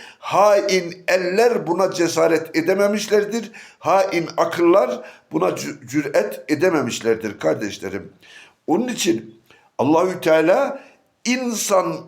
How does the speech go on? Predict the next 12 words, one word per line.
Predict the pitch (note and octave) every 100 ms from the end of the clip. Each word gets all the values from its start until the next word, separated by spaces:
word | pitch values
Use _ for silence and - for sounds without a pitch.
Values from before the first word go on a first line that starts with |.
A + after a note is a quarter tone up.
| -
oğluna | G3+ G#3+ F#3+ F3 E3 D3+ - -
ilk | B3+ C4 - -
haykırdığı | - - A3 G3 - F3 D3 D3 E3+ D#3 A#2 - - _
savt | - - D#3+ A3+ A#3+ - - _ -
ayet, | D#3 D#3+ A#3 B3+ - - - _ _ G#3+
"İkra | A#3+ D#3+ D#3 D3+ C3 G3+
bismi | A3 - E3+ D3+
rabbikellezî | C#3+ G3 G3 E3 C3+ E3 D#3 D#3 D3 F3+ F#3+
halak." | F3 D3+ D3 - - - _ _ _ _ _ _ _ _
Seni | - - - G3 A#3 A#3+
yaratan | A3+ G3+ A3 G3+ - G#3 C4+ D4 C4+ - - -
Rabbinin | B2 C3+ G#3+ B3 - G#3+ G3 F3+